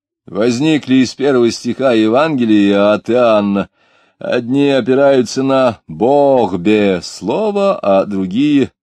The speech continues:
«Слово бе у Бога».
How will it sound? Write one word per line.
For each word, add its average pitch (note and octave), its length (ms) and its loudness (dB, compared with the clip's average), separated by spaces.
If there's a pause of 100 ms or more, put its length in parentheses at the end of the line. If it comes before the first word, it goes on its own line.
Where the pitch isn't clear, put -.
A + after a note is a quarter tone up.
(300)
«Слово F#3 920 -2
бе A#2+ 500 0
у A2+ 220 -4
Бога». F#2+ 560 -2